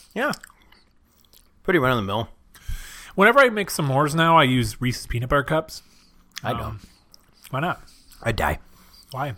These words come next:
Speaker 1: 'Cause I'm allergic to nuts. Hey, ding, ding, ding, ding. I was just
Speaker 2: I didn't
Speaker 1: doing
Speaker 2: know
Speaker 1: it
Speaker 2: that,
Speaker 1: for you.
Speaker 2: man.
Speaker 1: Yes.
Speaker 2: That's cool.
Speaker 1: Oh, God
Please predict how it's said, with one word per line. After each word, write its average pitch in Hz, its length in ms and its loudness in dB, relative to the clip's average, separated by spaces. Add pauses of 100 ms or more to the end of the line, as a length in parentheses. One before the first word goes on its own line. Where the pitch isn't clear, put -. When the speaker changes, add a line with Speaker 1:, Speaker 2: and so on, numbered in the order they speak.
(120)
Speaker 1:
'Cause - 120 -14
I'm 104 80 -2
allergic 104 240 -2
to 113 80 -2
nuts. - 360 -2 (360)
Hey, 214 360 -2
ding, 214 180 -2
ding, 220 120 0
ding, 220 140 0
ding. 220 260 -2 (720)
I 101 60 -12
was 98 80 -10
just - 60 0
Speaker 2:
I 156 40 6
didn't 185 120 2
Speaker 1:
doing 196 120 0
Speaker 2:
know 185 40 2
Speaker 1:
it - 40 4
Speaker 2:
that, 95 60 -2
Speaker 1:
for 113 60 -4
you. 131 80 -4
Speaker 2:
man. 143 120 -8 (680)
Speaker 1:
Yes. 104 120 -6
Speaker 2:
That's - 100 -8
cool. 185 240 -4 (460)
Speaker 1:
Oh, - 320 -20
God - 220 -20